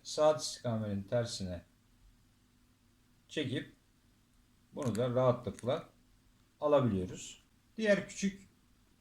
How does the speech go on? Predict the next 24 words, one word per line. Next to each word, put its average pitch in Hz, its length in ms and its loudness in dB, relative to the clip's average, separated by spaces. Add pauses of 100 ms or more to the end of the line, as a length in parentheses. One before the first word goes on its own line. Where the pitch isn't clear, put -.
(240)
gösterge 151 600 -4
ibrelerinde 110 640 -2
gene 143 200 -6
aynı 135 200 -2
şekilde 98 480 -8
saat 131 580 -8
istikametinin 107 840 -8
tersine 120 520 -4
doğru 85 220 -6
çeviriyoruz 127 560 -4
arkadaşlar. 113 760 -8 (600)
Bu 175 100 -8
şekilde 101 540 -8 (500)
çıkartarak 113 680 -4 (1400)
alıyoruz. - 560 -4 (400)
Burada 185 400 0 (840)
dikkat 170 300 -4
edilmesi 127 540 -2
gereken 123 500 -2
diğer 131 260 0
bir 101 100 -4
husus - 360 -10
da 95 80 -4
şu. 135 220 -10